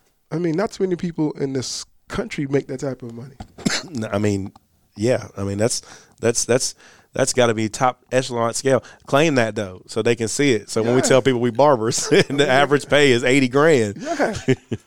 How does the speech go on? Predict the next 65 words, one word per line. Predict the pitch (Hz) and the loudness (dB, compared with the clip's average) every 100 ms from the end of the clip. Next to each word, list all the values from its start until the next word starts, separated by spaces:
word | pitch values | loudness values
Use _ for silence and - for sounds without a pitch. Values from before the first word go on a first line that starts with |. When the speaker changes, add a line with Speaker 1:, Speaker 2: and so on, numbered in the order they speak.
| - | -10
Speaker 1:
You | - 202 | -8 -8
know | |
what | 202 | -6
I | 190 | -6
mean? | 185 | -8
And | 175 165 175 | -8 -10 -8
then | 208 | -6
if | 190 - | -6 -8
you | |
wanna | 202 175 | -10 -10
branch | 156 175 165 175 | -10 -12 -12 -10
out | 185 | -10
and | 160 143 127 _ _ _ _ | -8 -12 -16 _ _ _ _
you | 147 | -12
can | - 135 | -10 -12
market | 170 175 - | -12 -14 -6
yourself | 151 131 151 139 | -4 0 -2 -2
so | 147 | -4
much | 135 120 | -6 -8
more, | 143 175 | -8 -6
you | 151 | -6
say, | 147 143 | -6 -2
"Hey, | 165 | -2
you | 143 | -2
know | 160 | -2
what? | 170 170 - _ - - | -4 -6 -8 _ -20 -6
I | |
wanna | 139 | -4
get | 135 | -2
my | 135 117 | -4 -6
instructor | 113 139 - | -4 -6 -4
license. | 120 110 110 | -8 -8 -8
I | |
wanna | 135 131 | -6 -6
teach | - 143 | -6 -6
a | 117 | -6
class | - 131 123 | -4 -4 -4
on | 113 | -8
the | 113 | -10
side. | - - 92 - _ - - _ | -10 -10 -14 -20 _ -20 -20 _
I | 139 | -4
wanna | 143 131 | -2 -2
teach | - 151 - | -2 -4 -4
this | 127 - | -4 -4
skill | - 170 147 | -2 2 2
that | 131 | 2
I | 143 | -2
perfected | 117 - 170 - 143 | -6 -8 -8 -6 -6
in | 127 | -6
the | 110 | -8
shop. | - 180 151 - _ _ _ _ _ - | -8 -8 -8 -12 _ _ _ _ _ -8
I | 143 | -4
wanna | 156 | -2
start | - 135 123 | -2 -4 -4
teaching | - 254 254 | -4 -2 -2
that." | - - - - _ _ - - | -4 -8 -18 -20 _ _ -20 -4
Those | 175 240 | -4 -2
are | - | -4
options | 170 175 - 160 | -6 -8 -8 -2
that | 143 - | -2 -2
you | |
can | 165 131 | -6 -6
have | 135 185 151 | -6 -6 -8
as | 135 | -8
well. | 156 190 127 | -4 -4 -6